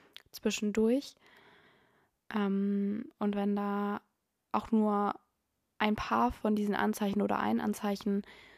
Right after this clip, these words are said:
von diesen Kriterien, die ich gerade aufgelistet habe, die erzählt habe, hm, sag ich mal, übereinstimmt, solltest du auf jeden Fall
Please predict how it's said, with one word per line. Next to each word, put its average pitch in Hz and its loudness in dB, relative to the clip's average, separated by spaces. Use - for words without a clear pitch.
von 190 -4
diesen 202 -2
Kriterien, 202 -6
die 190 -6
ich - -10
gerade 196 -4
aufgelistet 202 -4
habe, 202 -2
die 202 -8
erzählt 233 -4
habe, 208 -2
hm, 202 4
sag 214 2
ich 208 -12
mal, 208 0
übereinstimmt, 208 -2
solltest 196 -4
du 202 0
auf 202 -4
jeden 208 0
Fall 190 -4